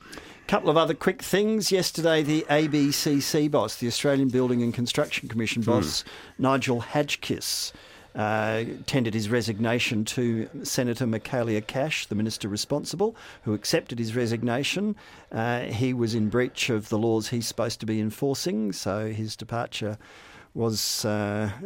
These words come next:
Speaker 1: called for in various quarters, particularly the C F M E U and the A C T U.
Speaker 2: Hmm.
Speaker 1: But now they're persisting and saying, "Well, the minister knew about this for now as much as a ye-, nearly a year, and she should go too." That seems, is that overstretching it?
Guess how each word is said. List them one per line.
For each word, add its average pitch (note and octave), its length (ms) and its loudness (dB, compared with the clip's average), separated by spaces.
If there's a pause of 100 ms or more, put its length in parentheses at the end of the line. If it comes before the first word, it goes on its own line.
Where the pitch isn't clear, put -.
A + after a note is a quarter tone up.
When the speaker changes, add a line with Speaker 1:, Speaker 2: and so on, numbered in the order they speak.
(200)
Speaker 1:
called C3 380 0
for A#2 360 2
in G#2+ 280 0
various A#2 340 0
quarters, A2+ 300 -2
particularly A#2 420 -4
the G#2+ 80 -4
C A2 240 0
F G#2+ 120 -2
M A2+ 120 0
E G#2 60 0
U A2 200 2
and G#2 140 2
the G2+ 240 -2
A A#2 160 0
C G#2+ 300 -2
T - 160 -4
U. C#3+ 340 -2 (160)
Speaker 2:
Hmm. G2 160 -8
Speaker 1:
But - 80 -4
now C#3+ 160 4
they're C3 160 4
persisting C3 560 -2
and A2+ 100 0
saying, A#2 280 0
"Well, A#2 100 2
the A2+ 60 2
minister C#3 360 0
knew B2 280 2
about - 300 -4
this - 200 -6
for - 160 -6
now G2+ 220 0
as G2+ 120 -4
much - 280 -6
as G2+ 100 -8
a F#2+ 60 -4
ye-, G#2+ 320 -4
nearly G#2+ 260 0
a G2 40 -2
year, A2+ 420 0
and A2 100 -2
she - 160 -4
should B2 300 -6
go B2+ 180 0
too." D#3+ 320 -2
That - 180 -4
seems, A2+ 280 -2 (300)
is C3 100 -2
that C3+ 140 2
overstretching D3 640 0
it? B3+ 80 -6